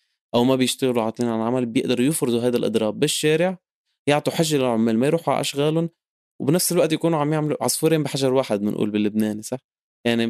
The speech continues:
بنقول لل-، للسلطة إنه عم نعط-، من-، نعطل النظام لنضرب السلطة، ومن نعطي حجة للناس إنه ما ت-، ما تكون عم تروح على أشغالها، نعمل إضراب عام. وهذا اللي صار، ومشان هيك الس-،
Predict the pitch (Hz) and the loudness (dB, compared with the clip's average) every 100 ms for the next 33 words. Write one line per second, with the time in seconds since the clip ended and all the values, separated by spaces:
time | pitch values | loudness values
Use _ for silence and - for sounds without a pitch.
0 | - 143 160 147 127 123 117 123 120 85 | 0 2 2 2 2 0 0 0 0 -2
1 | 80 - - 160 - 107 110 107 113 110 | -4 -4 -2 -2 0 0 0 0 0 0
2 | - 120 117 113 151 143 175 147 131 123 | -4 -4 -2 0 0 0 0 0 0 0
3 | 139 123 107 135 147 131 131 151 147 - | -2 -2 0 0 0 -2 -4 -6 -6 -6
4 | 151 _ _ _ _ _ _ - 123 131 | -8 _ _ _ _ _ _ -2 0 2
5 | 156 165 165 156 131 123 120 131 135 110 | 0 -2 -2 0 0 0 0 0 -2 -2
6 | 113 120 _ - 110 104 113 - 110 101 | -2 -2 _ -2 0 2 0 -2 -4 -4
7 | - 107 107 107 - 113 175 202 - 156 | -4 -6 -6 -8 -2 0 -2 -4 -6 -2
8 | 120 95 104 107 107 117 147 131 113 117 | -2 -2 -2 0 0 0 2 2 0 0
9 | - 139 135 - 135 156 - 131 - - | -2 -2 -4 -4 -4 -4 -2 -6 -6 -8
10 | - | -8